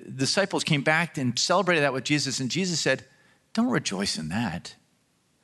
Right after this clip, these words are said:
Rejoice that your name is written in the book of life." What he was reading was that his disciples were so focused in the metrics and the K P Is and the scorecard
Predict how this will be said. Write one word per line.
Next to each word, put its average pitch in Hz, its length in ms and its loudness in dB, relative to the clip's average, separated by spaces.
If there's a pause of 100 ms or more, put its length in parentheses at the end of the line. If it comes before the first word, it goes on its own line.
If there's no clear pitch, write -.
(300)
Rejoice 190 420 0
that 135 100 0
your 135 180 2
name 123 300 4
is 101 200 0
written 107 260 -2
in 101 120 0
the 98 60 -2
book - 280 -4
of 95 260 -4
life." 98 500 -6 (720)
What 123 140 0
he 170 80 4
was 175 140 2
reading 185 340 6
was 117 160 4
that 117 140 2
his 196 200 -2
disciples 233 760 0 (240)
were 131 80 0
so 226 260 2
focused 208 680 0
in 131 180 2
the 131 100 2
metrics 147 580 0
and 120 240 0
the 110 120 2
K 175 280 -2
P 160 220 0
Is 131 460 2 (300)
and 120 100 2
the 117 60 2
scorecard 113 760 2